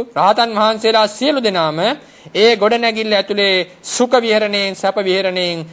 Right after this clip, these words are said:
ධර්ම සාකච්ඡා කරමින්, සමාපatti වලට සමවැදීමෙන් සිතූ සිතූ පරිදි ඉන්නා ලෙස සිතින් සිතාගත්තා.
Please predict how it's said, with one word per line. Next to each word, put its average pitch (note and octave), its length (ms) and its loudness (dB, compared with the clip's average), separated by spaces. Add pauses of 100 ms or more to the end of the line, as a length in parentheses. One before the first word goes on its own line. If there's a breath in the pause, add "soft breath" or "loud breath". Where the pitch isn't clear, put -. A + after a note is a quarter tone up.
(120)
ධර්ම G#3 360 4
සාකච්ඡා G3+ 640 2
කරමින්, G#3 380 -2
සමාපatti G#3+ 680 0
වලට G#3 200 0
සමවැදීමෙන් G#3 640 -4 (200 loud breath)
සිතූ B3 400 2
සිතූ A3+ 320 0
පරිදි G3 360 0
ඉන්නා G3 300 0
ලෙස F3 120 -6
සිතින් D#3+ 360 -6
සිතාගත්තා. C#3 640 -4